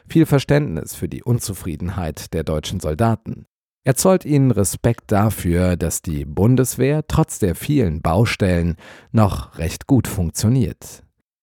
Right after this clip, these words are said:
Versagt habe die militärische Führung, die es nicht schaffe, mit den deutlich erhöhten Finanzmitteln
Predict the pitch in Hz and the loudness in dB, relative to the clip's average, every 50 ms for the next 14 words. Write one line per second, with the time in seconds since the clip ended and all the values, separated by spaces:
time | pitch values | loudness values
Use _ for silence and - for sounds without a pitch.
0 | _ - 151 151 139 175 185 190 - - 156 156 143 117 104 113 110 104 87 87 | _ 2 2 4 4 4 2 2 0 0 2 2 2 4 4 4 4 4 2 0
1 | 80 - - 123 113 101 98 90 - 123 113 - - - 139 131 98 87 87 82 | -2 0 0 0 2 2 2 0 0 0 0 2 2 4 4 4 4 2 0 -2
2 | - 73 62 - - - 107 101 - - - 120 107 101 - - 90 73 73 76 | -2 -4 -6 -6 -2 0 0 0 0 0 2 2 2 4 2 0 -2 -2 -2 -2
3 | 78 - 90 85 67 73 - 80 87 95 98 - - 101 92 90 - - 87 85 | -4 -2 -2 -2 -2 0 0 2 2 4 2 2 2 0 0 0 0 -2 -2 0
4 | 87 95 87 - 82 78 - - 95 85 87 98 107 - - 101 98 92 - 90 | 0 0 0 0 -2 -4 -2 -2 0 2 2 2 2 2 2 2 2 2 2 2
5 | 87 87 82 | 4 4 2